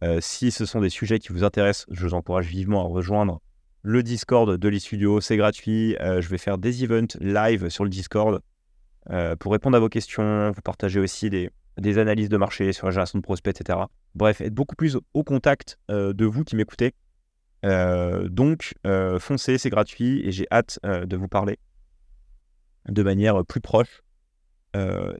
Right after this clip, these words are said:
et de vous apporter, euh, écoutez, le, le maximum par rapport à ma connaissance du marché et, et, euh, et mon expérience. Voilà les amis pour cet épisode cinq du podcast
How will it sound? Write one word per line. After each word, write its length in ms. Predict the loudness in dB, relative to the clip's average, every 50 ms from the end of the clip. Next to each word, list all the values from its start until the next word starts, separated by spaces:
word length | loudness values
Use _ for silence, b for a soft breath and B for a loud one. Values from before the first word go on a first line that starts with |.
| -8
et 80 | -8 -6
de 80 | -4 -4
vous 160 | -2 -2 -2
apporter, 460 | -2 -2 -4 -4 -2 0 2 2 2
euh, 200 | 2 0 -2 -6
écoutez, 360 | -8 -10 -14 -14 _ -2 -2 0
le, 200 | 0 -2 -2 -2
le 120 | 0 2
maximum 560 | 2 2 2 0 -4 -2 0 2 2 2 0
par 120 | -2 -4 -6
rapport 280 | -4 -2 0 0 0
à 120 | 0 0 0
ma 140 | 0 0
connaissance 380 | 0 0 -2 -2 -2 -2 -4 -2
du 80 | 0 0
marché 640 | -2 -2 -4 -4 -2 0 0 0 0 -2 -4 -8 -12 _ _ _ _ _ _ _ _ _ -20 _ _ _ _ _
et, 180 | -4 -2 0 0
et, 60 | 0
euh, 260 | 0 0 -2 -2 -6 -10 -14 -18 -20 _ _ _ -20 -20 _ _ _ _
et 80 | -2
mon 140 | 0 2 2
expérience. 540 | 2 0 0 -4 -4 -4 -4 -8 -12 -14 -18 _ -20 -20 _ _ _ -20 _ _ _ _ _ _
Voilà 240 | 2 4 4 6 6
les 140 | 4 2 2
amis 180 | 4 2 2
pour 140 | 0 -4 -8
cet 160 | -8 -2 -2
épisode 300 | -2 -2 2 0 0 0
cinq 380 | 2 0 0 0 0 -4 -14 -20 _ _ _ _ -16
du 60 | -4
podcast 420 | -4 -2 2 2 0 0 0 -6